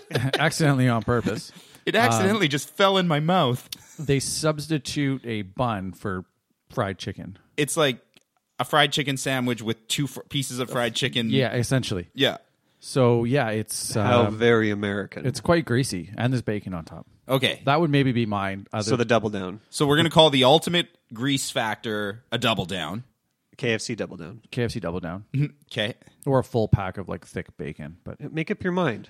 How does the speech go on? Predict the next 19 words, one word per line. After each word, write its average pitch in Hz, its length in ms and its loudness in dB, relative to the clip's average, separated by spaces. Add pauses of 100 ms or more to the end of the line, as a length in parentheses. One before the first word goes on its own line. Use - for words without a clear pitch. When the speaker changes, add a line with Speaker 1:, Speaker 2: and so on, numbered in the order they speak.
(120)
Speaker 1:
Uh, 170 180 2 (280)
double 110 200 -2
down. 143 340 -4
Consensus? 113 560 -8 (240)
Speaker 2:
I, 139 200 4 (240)
I, 139 120 4
I'm 151 100 4
all 151 160 6
over 123 180 4
double 104 280 0
down. 92 340 -6 (260)
Speaker 1:
Okay. 101 120 -10 (120)
Speaker 2:
Uh, 107 340 0
what 143 260 4
is 170 140 2
the 151 100 0
least 143 400 0
greasy, 98 680 -6 (520)
uh, 80 500 -10